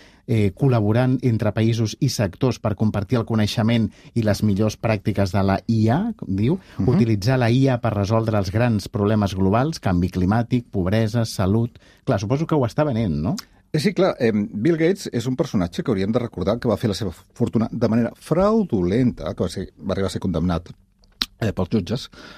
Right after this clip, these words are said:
Speaker 2: eh, amb una gran, eh, multinacional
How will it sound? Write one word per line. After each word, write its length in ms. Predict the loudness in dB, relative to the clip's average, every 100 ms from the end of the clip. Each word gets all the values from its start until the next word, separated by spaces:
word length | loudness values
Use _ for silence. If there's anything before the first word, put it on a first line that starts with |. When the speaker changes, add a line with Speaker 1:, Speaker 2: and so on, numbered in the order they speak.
| -14 -2
Speaker 2:
eh, 300 | 0 2 0 0
amb 200 | 2 2
una 400 | 2 0 -2 -4
gran, 540 | -2 0 2 0 -2
eh, 300 | -4 -4 -4
multinacional 680 | -4 -2 -4 -2 0 0 -2